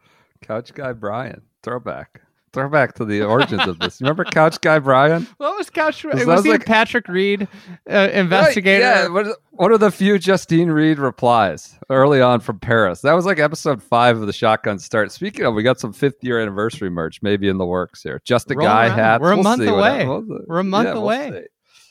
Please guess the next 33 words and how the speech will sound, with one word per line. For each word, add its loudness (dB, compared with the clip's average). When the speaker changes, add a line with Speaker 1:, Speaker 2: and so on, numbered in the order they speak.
Speaker 1:
From -6
the -2
five 0
year 2
Speaker 2:
I 2
can't 0
believe 2
Speaker 1:
anniversary. -4
Speaker 2:
it's -14
Speaker 1:
So -2
Speaker 2:
five 2
years. -10
Speaker 1:
five 2
years 2
later, 0
Speaker 2:
I've 4
had 4
Speaker 1:
the 2
Speaker 2:
a 2
terrible 2
Speaker 1:
joys -2
of -2
a 4
new 4
Speaker 2:
couch. 0
Speaker 1:
couch. -4
Speaker 2:
I've 0
had 2
a 0
terrible 2
Speaker 1:
<laughs> -6
Speaker 2:
couch 0
for -10